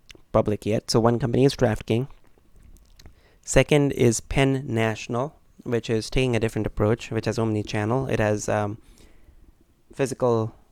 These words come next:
places, and it has participated, uh, or has a participation partnership with Barstools.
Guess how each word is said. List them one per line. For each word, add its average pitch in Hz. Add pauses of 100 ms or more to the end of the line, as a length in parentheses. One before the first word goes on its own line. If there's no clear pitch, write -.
(160)
places, 120
and 107
it 107
has 110
participated, 107
uh, 107 (1400)
or 107
has 104
a 101
participation 104 (140)
partnership 104 (440)
with 120
Barstools. 127